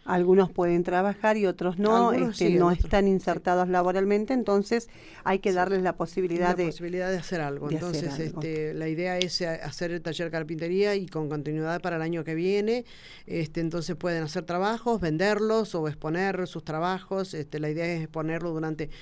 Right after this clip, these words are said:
Speaker 2: unas tres veces durante el año y hacer como un stand para poder venderlos. Así que sí, va a estar muy lindo ese taller.
Speaker 1: Ujú.
Speaker 2: Sí.
Speaker 1: Ilse, bueno, le contamos a nuestra audiencia, ¿no? El Centro Integrador Nueva Esperanza está en Avenida Rivadavia. ¿Cuál va a ser el horario en que va a estar trabajando o va a estar abierto el Centro Integrador?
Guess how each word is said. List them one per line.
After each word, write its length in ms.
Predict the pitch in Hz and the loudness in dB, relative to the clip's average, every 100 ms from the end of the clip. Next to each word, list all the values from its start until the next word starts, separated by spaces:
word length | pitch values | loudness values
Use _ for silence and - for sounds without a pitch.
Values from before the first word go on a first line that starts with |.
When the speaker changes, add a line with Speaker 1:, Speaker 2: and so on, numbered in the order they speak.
| - - - | -16 -18 -12
Speaker 2:
unas 260 | - 165 151 | -4 -2 -2
tres 160 | 185 160 | -2 0
veces 360 | 180 - 160 | 0 -2 -6
durante 360 | 151 160 156 160 | -4 -2 -2 -2
el 80 | 165 | -2
año 260 | 175 185 | 0 0
y 140 | 170 151 | 0 -4
hacer 340 | 135 160 156 | -6 -8 -8
como 200 | 151 151 | -8 -6
un 60 | 156 | -4
stand 440 | 151 151 156 156 | -4 -4 -4 -4
para 160 | 156 151 | -4 -8
poder 240 | 151 151 156 | -6 -4 -4
venderlos. 520 | 180 220 220 208 202 - - - | -2 -2 0 -2 -4 -10 -20 -14
Así 320 | 175 156 175 | -12 -8 -10
que 180 | 170 165 | -6 -8
sí, 160 | - 156 | -6 -10
va 80 | |
a 40 | 147 | -8
estar 120 | 165 | -6
muy 160 | 156 156 | -4 -4
lindo 240 | 147 143 | -6 -8
ese 80 | 139 | -4
taller. 260 | 185 147 | -2 0
Speaker 1:
Ujú. 120 | 165 170 | -2 -2
Speaker 2:
Sí. 60 | - - - - - | -6 -16 -16 -12 0
Speaker 1:
Ilse, 460 | 269 254 277 233 | 0 2 4 6
bueno, 260 | 196 175 160 | 6 4 2
le 80 | 170 | 0
contamos 540 | 196 247 233 190 180 | 2 4 6 6 6
a 60 | 185 | 2
nuestra 300 | 180 185 175 | 2 0 0
audiencia, 440 | 196 185 160 175 | 4 4 4 2
¿no? 160 | 180 190 | 4 6
El 80 | 190 | 4
Centro 300 | 196 190 190 | 2 2 4
Integrador 500 | 180 170 170 185 190 | 4 2 0 2 4
Nueva 260 | 175 175 | 4 2
Esperanza 600 | 156 - 170 196 226 233 | -2 -4 0 2 4 2
está 200 | 226 - | 0 2
en 80 | 175 | 2
Avenida 360 | 160 170 175 165 | 4 4 4 2
Rivadavia. 640 | 160 160 165 196 208 214 | 0 0 4 4 4 2
¿Cuál 240 | 208 240 269 | 2 2 2
va 40 | |
a 40 | |
ser 160 | - 226 | 0 0
el 140 | 202 | 2
horario 260 | 185 202 226 | 4 4 2
en 80 | 208 | 2
que 80 | 170 | 0
va 80 | |
a 20 | 160 | 0
estar 220 | 180 175 | -2 -2
trabajando 560 | 180 156 160 196 208 190 | 0 0 0 0 4 4
o 80 | |
va 80 | 165 | 4
a 40 | 160 | 0
estar 200 | - 175 | 0 2
abierto 400 | 170 180 185 170 | 2 0 0 -2
el 80 | |
Centro 280 | 160 180 170 | -2 -2 -2
Integrador? 500 | 170 160 156 147 151 | -2 -2 -2 -4 -6